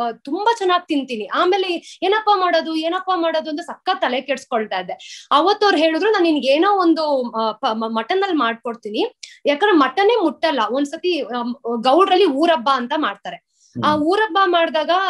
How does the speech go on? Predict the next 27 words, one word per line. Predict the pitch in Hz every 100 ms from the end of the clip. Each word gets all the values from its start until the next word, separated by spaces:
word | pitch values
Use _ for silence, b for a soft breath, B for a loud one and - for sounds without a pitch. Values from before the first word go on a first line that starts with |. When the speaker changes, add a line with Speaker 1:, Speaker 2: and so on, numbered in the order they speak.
| 294
Speaker 1:
ಚಿಕ್ಕ | - -
ವಯಸ್ಸಲ್ಲಿ, | 381 349 277 240
I | 233
think | 226 285 285
ನಾನು | 269 262
ಒಂದು | 254 254 247
seventh | 247 277 370
standard | 392 311 262 311
ಇದ್ದೆ, | 233 190 - _ _ _ -
Mutton | 262 269 440
ಚೆನ್ನಾಗ್ | 415 320 359 392
ತಿನ್ಬಿಟ್ಟು | 349 320 - 320
ಅವತ್ತಿಂದ | 254 330 349 370
mutton | 262 - 359 370
ನೋಡ್ರೆ | 339 339 320
vomit | 262 277 214
ಬರ್ತಿತ್ತು | 233 233 208 208
ನನ್ಗೆ, | 202 202
ಮಟನ್ನೇ | 208 214 320 330 392
ಮುಟ್ತಿರ್ಲಿಲ್ಲ | 320 - 269 214 202 -
ಇಲ್ಲಿ | 269 330
ತನಕ. | 320 190 180 175 _ _ _ _ _ _ -
So | 349 370
ನಮ್ | 339 302 277
ತ-, | 254 233
ನಮ್ | 240 240 220
ದೊಡ್ಡಪ್ಪ, | 233 392